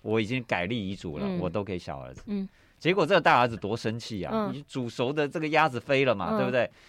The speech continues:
Speaker 1: 非常生气，原来小儿子你是在后面谋夺我们家产的人啊，赶快去找二儿子，去找他的弟弟，大弟弟。
Speaker 2: 美国的。
Speaker 1: 哎，告诉你，对，你说，我告诉你，台湾发生什么事？我们两个兄弟啊，全部的财产都被你那个弟弟给侵占了。
Speaker 2: 嗯。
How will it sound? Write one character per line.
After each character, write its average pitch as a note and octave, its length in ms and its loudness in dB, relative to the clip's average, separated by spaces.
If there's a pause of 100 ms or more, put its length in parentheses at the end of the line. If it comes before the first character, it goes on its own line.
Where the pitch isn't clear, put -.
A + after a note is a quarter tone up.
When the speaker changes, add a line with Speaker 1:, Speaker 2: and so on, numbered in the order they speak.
(280)
Speaker 1:
非 A#3+ 180 2
常 F3 160 0
生 G3+ 200 -2
气， F#3+ 80 -8
原 E3+ 320 0
来 A3+ 100 4
小 C#3+ 260 4
儿 D3 120 6
子 F#3 120 0
你 B2+ 200 0
是 G3 160 -8
在 G3 180 6
后 G#3 140 4
面 F#3+ 180 2
谋 D3+ 220 4
夺 F#3+ 180 4
我 F#3+ 80 6
们 B2 140 -2
家 G3 240 4
产 B2 200 0
的 G#2 120 0
人 F2 200 -4
啊， E2+ 80 -8 (280)
赶 D3 180 4
快 A3+ 160 4
去 A#3+ 160 0
找 A2+ 260 2
二 A3 140 10
儿 C3 160 8
子， A2 220 -4 (300)
去 C4 120 -4
找 B2 220 -2
他 F#3+ 100 4
的 G3+ 80 4
弟 G#3+ 220 2
弟， C3+ 140 0
大 G#3 180 8
弟 F3 180 4
弟。 A#2+ 200 -2
Speaker 2:
美 A3+ 180 2
国 G#3 220 2
的。 B3 100 6
Speaker 1:
哎， A#3+ 40 10
告 A#3 60 8
诉 A3+ 220 4
你， D3+ 80 0
对， A3+ 260 8
你 C#3+ 140 -2
说， A3 200 -4
我 F3+ 120 -2
告 B3 180 8
诉 A#3 160 2
你， A#2+ 240 -2
台 D3+ 260 4
湾 G#3+ 140 8
发 G3+ 200 6
生 F3+ 160 0
什 A#2+ 100 -2
么 G#2 80 -6
事？ A2+ 200 -6 (180)
我 F#3 160 4
们 G#3+ 200 2
两 E3+ 200 6
个 E3+ 100 2
兄 G#3 240 0
弟 F#3+ 160 2
啊， G#2+ 140 4
全 E3 280 2
部 B3 140 0
的 G#3 100 4
财 D#3+ 160 2
产 E3+ 200 2
都 B3 240 10
被 A#3+ 200 10
你 C3 140 0
那 D#3+ 80 0
个 E3+ 80 -2
弟 F3 180 -6
弟 C3+ 80 -6
给 G#2 140 -4
侵 B2+ 220 -4
占 A2+ 180 4
了。 F2 160 -6
Speaker 2:
嗯。 G3+ 300 -2